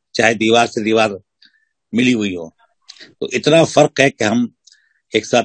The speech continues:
नहीं रह सकते। तो ये तहरीक थी बरसगीर के मुसलमानों की, अ, और अंग्रेजों में इतना दम खम नहीं रहा था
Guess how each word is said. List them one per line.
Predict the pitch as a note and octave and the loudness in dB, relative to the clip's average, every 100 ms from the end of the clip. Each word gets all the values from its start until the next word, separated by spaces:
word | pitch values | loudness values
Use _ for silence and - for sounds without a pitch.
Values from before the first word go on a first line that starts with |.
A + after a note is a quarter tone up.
| A2 | 0
नहीं | A#2 | 0
रह | G#2 | 0
सकते। | F#2 - _ - - _ _ _ - - - - _ _ | -4 -12 _ -18 -18 _ _ _ -20 -18 -18 -20 _ _
तो | G#2+ A2 A2 A2 A2 A2 G#2+ G#2 _ _ _ G#2+ | 2 4 6 6 6 4 2 -2 _ _ _ 0
ये | B2+ D#3 | 2 2
तहरीक | - B2+ C3+ F3 | 2 2 2 0
थी | - D#3 D#3 D3 | -2 -4 -2 -2
बरसगीर | B2+ A#2 A2+ G#2+ C#3 - | -4 -6 -8 -4 -4 -2
के | A2+ | -6
मुसलमानों | G#2 G#2+ G#2 A2 C#3 | -4 -6 -2 0 0
की, | - A#2 B2+ _ - - _ _ _ _ - | -2 -6 -8 _ -20 -20 _ _ _ _ -2
अ, | G#2 A2 G#2 - - | 2 2 0 -2 -4
और | G#2 - | -2 0
अंग्रेजों | B2+ B2+ C#3 D#3 | 2 4 4 2
में | C#3+ | 2
इतना | - B2+ | 0 -4
दम | A2+ C3 B2+ | 0 0 0
खम | B2+ B2 | -4 -2
नहीं | A#2+ C#3+ | -2 -2
रहा | B2 G2+ | 0 -4
था | G2 G2+ | -4 -10